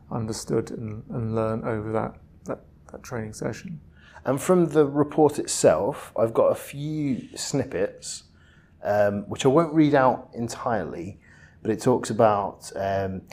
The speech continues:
Speaker 2: this approach provides a thread from the strategy so each member of the workforce can see how they and their team will contribute to the Council's Zero Carbon Action Plan, skipping a bit. Um, training is provided as the foundation for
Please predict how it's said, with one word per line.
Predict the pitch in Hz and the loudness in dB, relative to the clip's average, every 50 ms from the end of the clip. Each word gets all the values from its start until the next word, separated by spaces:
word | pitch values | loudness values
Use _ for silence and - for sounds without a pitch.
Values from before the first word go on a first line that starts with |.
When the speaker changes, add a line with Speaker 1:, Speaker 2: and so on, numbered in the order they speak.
| - - - - - | -20 -20 -20 -8 -2
Speaker 2:
this | - 117 - - | 0 0 2 0
approach | - - - 117 110 101 - - | -2 4 4 6 6 6 2 -4
provides | - 104 98 107 101 98 90 101 | -8 -2 0 0 0 0 -2 -4
a | 104 | -8
thread | - - - 117 139 143 139 - | -8 -10 -4 2 4 4 4 4
from | - - 117 | 2 0 -2
the | 104 | 0
strategy | - - - 113 - - - 101 98 98 98 | -2 0 -2 -2 -2 -2 -8 -8 -6 -6 -6
so | 95 - | -4 -2
each | 107 113 160 165 - - | 0 2 2 0 0 0
member | 123 113 113 104 | 0 2 2 2
of | 101 92 | 0 -2
the | 101 | -2
workforce | 98 101 - - - - 104 95 - | -2 0 -2 -4 -2 -4 -4 -4 -4
can | - - 90 | -8 -10 -10
see | - - 107 98 95 | -4 -4 -2 -2 -2
how | - - - - 107 104 104 101 98 101 98 - - - - - - _ _ _ _ | -4 -6 -4 0 0 2 2 2 2 0 0 -4 -12 -20 -20 -20 -20 _ _ _ _
they | - 131 151 160 | 4 6 6 6
and | 139 120 113 | 6 4 4
their | 110 101 | 2 0
team | - 110 101 95 | 0 -2 -2 -2
will | 95 - | -2 -2
contribute | - 104 98 - - 98 92 - | -2 -2 -2 -2 -4 -6 -6 -6
to | - 92 | -6 -8
the | 92 | -6
Council's | - 101 98 92 - - 95 90 | -6 -4 -6 -6 -6 -6 -8 -6
Zero | 87 95 92 90 90 | -4 -4 -4 -4 -4
Carbon | 87 - - 92 82 95 - - | -6 -4 -6 -6 -6 -6 -4 -4
Action | 139 - - - - 135 123 | -4 -4 -4 -4 -4 -4 -4
Plan, | 127 - 143 139 135 131 131 131 131 127 - - - _ _ - - _ _ _ _ | -4 -4 -2 -2 -2 -2 -2 -4 -6 -8 -12 -16 -20 _ _ -20 -20 _ _ _ _
skipping | - - - - 101 - - 92 90 90 | -16 -10 -6 -6 -6 -4 -6 -8 -8 -8
a | 87 | -10
bit. | 82 - 113 120 123 120 113 - - - - - - - - _ - - - - - _ | -6 -4 0 2 2 2 2 0 -4 -8 -12 -14 -14 -14 -14 _ -20 -20 -20 -20 -16 _
Um, | - 95 101 98 98 98 95 95 87 - - - - - - - _ _ _ _ | -2 0 2 2 2 2 0 -4 -8 -12 -16 -20 -20 -20 -20 -20 _ _ _ _
training | - - 127 123 120 | 2 4 4 4 4
is | 120 - | 2 0
provided | - - 104 92 113 110 104 101 110 101 92 | 0 -4 2 6 6 6 8 6 4 0 -2
as | 95 | -4
the | 92 92 | -10 -6
foundation | - - 107 98 98 92 104 107 104 - - 110 104 104 104 - - - | -2 0 0 0 0 0 0 0 0 0 -2 -2 -2 -2 -4 -8 -10 -16
for | - - - 98 | -14 -6 -6 -6